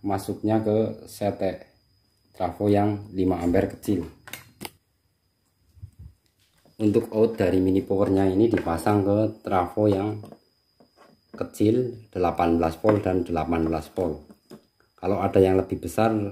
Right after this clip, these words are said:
mungkin akan lebih baik, karena untuk mini powernya tidak cepat panas jika ini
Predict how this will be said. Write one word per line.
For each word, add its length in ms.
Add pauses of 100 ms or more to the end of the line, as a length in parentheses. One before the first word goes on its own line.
(220)
mungkin 320
akan 240
lebih 160
baik, 400 (680)
karena 480
untuk 320 (960)
mini 240
powernya 560
tidak 400
cepat 240
panas 640
jika 160
ini 400